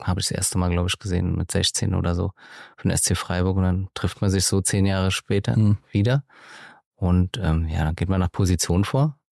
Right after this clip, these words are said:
Speaker 1: Und dann, ähm, wer könnte passen und wer würde uns weiterhelfen, verstärken? Dann versucht man, die Spielerin halt zu überzeugen, ähm,
Speaker 2: Mhm.
Speaker 1: mit auch sportlichen Zielen. Also wenn ich Ihnen jetzt allen sagen würde,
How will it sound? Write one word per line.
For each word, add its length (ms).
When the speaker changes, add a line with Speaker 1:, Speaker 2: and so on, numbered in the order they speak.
Speaker 1:
Und 280
dann, 220
ähm, 580
wer 200
könnte 240
passen 420
und 160
wer 140
würde 180
uns 220
weiterhelfen, 540
verstärken? 560
Dann 80
versucht 280
man, 100
die 140
Spielerin 460
halt 160
zu 100
überzeugen, 600
ähm, 200
Speaker 2:
Mhm. 280
Speaker 1:
mit 120
auch 120
sportlichen 680
Zielen. 320
Also 240
wenn 120
ich 120
Ihnen 100
jetzt 180
allen 200
sagen 220
würde, 160